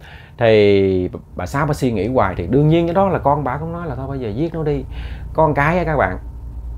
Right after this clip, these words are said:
cái con heo này nó, nó, nó tin, tuy là nó không biết, nó không biết về cái chuyện âm mưu nó, nó không biết. Chứ đâu phải nó đa năng tới mức độ cái gì nó cũng biết các bạn.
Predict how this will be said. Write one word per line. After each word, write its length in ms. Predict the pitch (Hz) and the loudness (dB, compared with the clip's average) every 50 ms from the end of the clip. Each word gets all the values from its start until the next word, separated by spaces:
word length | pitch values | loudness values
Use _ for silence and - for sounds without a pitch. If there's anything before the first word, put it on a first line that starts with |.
| - - - - - - | -12 -12 -12 -12 -8 -4
cái 100 | - 156 | -2 -2
con 100 | 139 131 | 0 0
heo 260 | 117 131 139 131 127 120 | 0 2 2 2 2 2
này 140 | 95 87 | 0 0
nó, 80 | 92 104 | -2 -2
nó, 240 | 117 139 151 160 165 | -4 -4 -4 -4 -4
nó 260 | 165 170 170 170 165 - | -4 -4 -4 -4 0 2
tin, 280 | 170 156 151 147 147 139 - | 4 4 4 4 2 4 4
tuy 160 | 165 165 151 | 6 6 6
là 120 | 127 98 | 6 4
nó 100 | 98 113 | 4 0
không 160 | 127 151 175 | -2 0 4
biết, 300 | 180 202 240 240 - - | 6 6 6 4 2 -6
nó 80 | - 170 | -6 -4
không 120 | 165 180 | 4 6
biết 140 | 202 233 180 156 | 8 8 8 6
về 80 | 135 | 2
cái 100 | - 147 | -2 0
chuyện 280 | - 131 101 107 123 123 | 0 0 0 0 0 -2
âm 180 | 101 135 147 | -2 0 2
mưu 220 | 151 151 147 147 147 | 2 4 4 2 0
nó, 120 | 160 190 208 - - - - - - | -2 -4 -6 -10 -12 -12 -12 -8 -4
nó 80 | 160 160 | -4 -2
không 100 | 170 175 | 2 4
biết. 220 | 190 196 196 - - - - - - - - - - - - - - - - - - - - - - - - - | 4 2 2 -2 -12 -20 -20 -20 -20 -20 -18 -18 -18 -18 -18 -18 -16 -16 -14 -14 -14 -14 -14 -14 -14 -14 -4 2
Chứ 80 | 185 185 | 4 6
đâu 100 | 165 127 | 6 8
phải 140 | 123 139 160 | 8 6 6
nó 160 | 175 180 185 | 6 6 6
đa 260 | 160 139 147 151 151 | 8 8 8 8 6
năng 260 | 151 147 147 151 151 | 6 4 2 2 0
tới 80 | 170 185 | 0 0
mức 120 | 175 - | 0 2
độ 180 | - 104 110 127 | 2 2 4 4
cái 120 | - 160 | 4 2
gì 100 | 135 113 | 2 2
nó 100 | 110 127 | 2 0
cũng 100 | 143 170 | 2 4
biết 140 | 185 208 208 | 6 6 6
các 80 | 196 147 | 6 2
bạn. 140 | 113 107 | 0 0